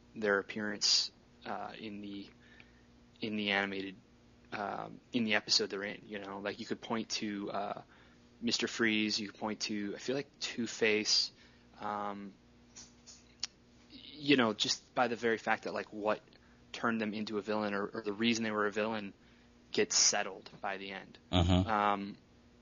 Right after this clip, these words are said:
Speaker 1: and, and you kinda have that problem with Nora being the, um, with being, like, the, the sole kind of purpose for Freeze to, <clears throat> to do what he does.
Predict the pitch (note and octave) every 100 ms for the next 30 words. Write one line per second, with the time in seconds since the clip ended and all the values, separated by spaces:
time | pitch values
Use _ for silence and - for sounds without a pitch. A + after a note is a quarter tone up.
0 | - - - - - - B2+ B2 A#2+ -
1 | B2+ B2 - F3+ F#3+ - C#3+ C#3+ B2 -
2 | - A#2 B2 C3+ A#2+ - - - A2+ G#2
3 | G#2 A#2 B2 A2+ G#2+ G#2+ G#2 G#2 G#2+ G2+
4 | G2+ G2 - - - - - A2 G#2 G2+
5 | G2 G2 - - - - - - - -
6 | - - - - - A#2+ A2+ A2 G#2 -
7 | G#2+ - A2 - A#2 A2+ G#2+ - A#2 A2
8 | A2 - - - A#2+ - A#2+ - - G#2+
9 | - A#2 A2 A2 - - A2 G#2+ - -
10 | - - - - - - - G#3+ G#3+ D#3
11 | A#2+ A2 - A2+ B2 A#2 A2 - A#2+ A2+
12 | F#2+ F#2+